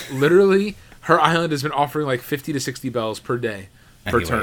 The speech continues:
Speaker 2: turn.
Speaker 1: has it been
Speaker 2: And she
Speaker 1: gradually going down, or has it just been
Speaker 2: Uh, I gotta ask her. I don't remember. Mine's at, like, eighty bells, I think. I don't know. It's, it, it's
Speaker 1: Interesting.
Speaker 2: crazy, but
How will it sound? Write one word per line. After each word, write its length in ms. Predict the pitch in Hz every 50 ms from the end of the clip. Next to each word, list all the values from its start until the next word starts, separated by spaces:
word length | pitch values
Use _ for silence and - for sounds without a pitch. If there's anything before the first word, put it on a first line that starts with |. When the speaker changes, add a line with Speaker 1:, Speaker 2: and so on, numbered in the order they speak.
| 78 80 - - -
Speaker 2:
turn. 80 | - -
Speaker 1:
has 180 | - 101 110 110
it 60 | 107
been 160 | 107 110 107
Speaker 2:
And 100 | 113 120
she 100 | - - 110
Speaker 1:
gradually 240 | 110 110 113 120
going 220 | 113 110 107 101 92
down, 300 | 98 92 104 135 175 190
or 60 | 127
has 160 | 95 98 98 101
it 100 | 95 92
just 200 | - 101 - -
been 380 | - 98 95 90 90 85 85 95 - _ _ _ _ _ -
Speaker 2:
Uh, 300 | 127 131 135 139 139 139 160
I 120 | 165 147
gotta 160 | 147 147 127 101
ask 260 | 107 113 110 - -
her. 160 | 107 104 98
I 60 | 92 117
don't 100 | 120 110
remember. 340 | 107 110 110 107 104 104
Mine's 280 | 104 113 127 147 165 165
at, 100 | 185 -
like, 200 | 135 131 120 - - -
eighty 280 | 120 127 127 135 139 139
bells, 480 | 139 139 139 135 131 135 135 135 123
I 80 | 139 131
think. 640 | 127 - 135 131 131 131 123 - - - - - _ _ _ _ _ _ _ _
I 80 | - 110
don't 120 | 104 98 95
know. 200 | 95 92 92 -
It's, 580 | - - 120 117 - - - - - - - - _ _ _ _ _ _ _ _ _ _ _ _ _ _
it, 60 | - 127
it's 100 | 127 -
Speaker 1:
Interesting. 280 | - 123 120 - 131
Speaker 2:
crazy, 460 | - 117 101 98 95 101 98 98 104 - - -
but 260 | - 110 107 104 -